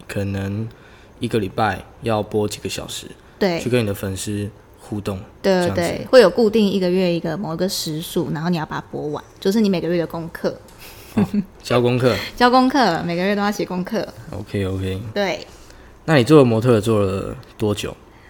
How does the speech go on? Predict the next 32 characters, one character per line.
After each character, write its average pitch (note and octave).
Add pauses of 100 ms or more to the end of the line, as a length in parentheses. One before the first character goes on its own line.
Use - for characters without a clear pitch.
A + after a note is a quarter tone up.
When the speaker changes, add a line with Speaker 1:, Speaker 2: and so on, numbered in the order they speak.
Speaker 2:
我 G#3
大 C4
概 D4+
从 G#3
高 A#3
三、 G#3+
高 G3+
二 G3
就 F#3+
开 F#3+
始 F#3
有 D#3+
在 D#3+
接 E3
触 D#3+ (320)
展 E3
场， F3 (560)
然 F3
后 F#3+
一 F3
路 G3
到 F3+
大 F#3
学， -
然 F3+
后 F3+
到 F3+
我 D3+
现 F#3
在 F3+
毕 E3+
业， E3+